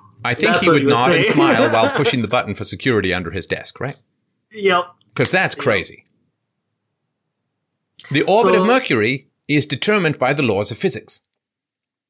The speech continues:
Speaker 1: There is no preferred state for the orbit of Mercury. It's just what it is.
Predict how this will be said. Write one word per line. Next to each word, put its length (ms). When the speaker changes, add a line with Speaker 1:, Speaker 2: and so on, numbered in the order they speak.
Speaker 1:
There 200
is 120
no 200
preferred 540
state 440
for 140
the 140
orbit 320
of 80
Mercury. 600
It's 180
just 420
what 280
it 120
is. 460